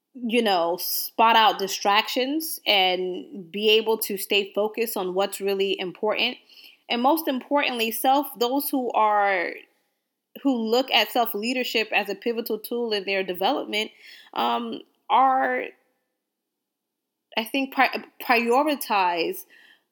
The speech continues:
living a life of legacy. Um, all leaders have a legacy, right? We all have some form of legacy that we're all going to leave behind, whether it's good, whether it's bad. But there's this,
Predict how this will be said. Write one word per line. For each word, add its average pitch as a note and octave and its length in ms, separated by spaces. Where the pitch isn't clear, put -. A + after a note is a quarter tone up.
living C4 560
a G#3+ 60
life A3 280
of G3+ 140
legacy. F#3+ 640
Um, G#3 640
all D#4 260
leaders F#3 600
have G3+ 240
a F3+ 60
legacy, D#3+ 420
right? D#3+ 180
We G#3+ 140
all A#3+ 220
have A3 220
some G#3+ 180
form G3 240
of F3 80
legacy F3+ 400
that F3 160
we're F3 100
all F3 160
going F3 240
to F#3 100
leave E3+ 200
behind, E3+ 420
whether F3 160
it's - 220
good, G3+ 400
whether F3 380
it's - 220
bad. - 340
But G3+ 160
there's A#3+ 200
this, - 300